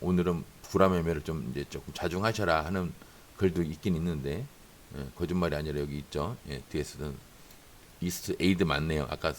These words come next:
헷갈렸는데 디-, 디에스 단속도 아까 열한 시 이십일 분에 얘기를 했죠. 그러니까 이 추천 종목으로 얘기한, 예,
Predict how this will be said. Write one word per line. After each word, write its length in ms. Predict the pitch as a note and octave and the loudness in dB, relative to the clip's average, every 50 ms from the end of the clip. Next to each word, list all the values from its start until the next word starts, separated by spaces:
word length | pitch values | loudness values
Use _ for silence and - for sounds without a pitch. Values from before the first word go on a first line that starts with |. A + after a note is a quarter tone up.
| - - | -6 -10
헷갈렸는데 460 | - - - B2+ A2+ F#2 E2+ D2 C2+ - - | -4 0 2 2 4 2 0 -2 -4 -6 -10
디-, 120 | - - - - - - - - - - | -12 -14 -14 -14 -20 -20 -20 -18 -2 4
디에스 200 | A2 G#2 - - | 4 4 6 6
단속도 320 | G#2+ G2 F2+ F2+ - - E2+ | 2 2 2 0 2 2 2
아까 300 | D#2+ - - E2+ D#2 - - | 2 4 2 0 0 2 2
열한 240 | E2+ E2+ G2 G2+ F#2 | 6 6 8 8 6
시 120 | - F#2 F2 | 4 0 0
이십일 260 | F2 E2+ F#2+ F#2+ F2+ D#2+ | 0 0 0 0 0 0
분에 180 | E2+ E2 D#2 | 0 0 0
얘기를 240 | D2+ E2 D#2 F2+ F2 | 0 0 0 0 -2
했죠. 220 | E2+ - - F#2+ E2 | -2 -2 -4 -4 -2
그러니까 240 | D2+ D#2 D2+ - - - - - | -2 -4 -4 -6 -10 -18 -10 -8
이 60 | - | -4
추천 300 | - - - - F3+ E3+ | -2 0 2 4 4 6
종목으로 320 | D#3+ D3+ C#3 B2+ B2+ A2+ G2 | 6 6 8 8 8 8 8
얘기한, 260 | F#2+ F#2 F2+ F#2 - - C#2+ | 6 6 6 4 0 -2 -4
예, 100 | E2+ | -6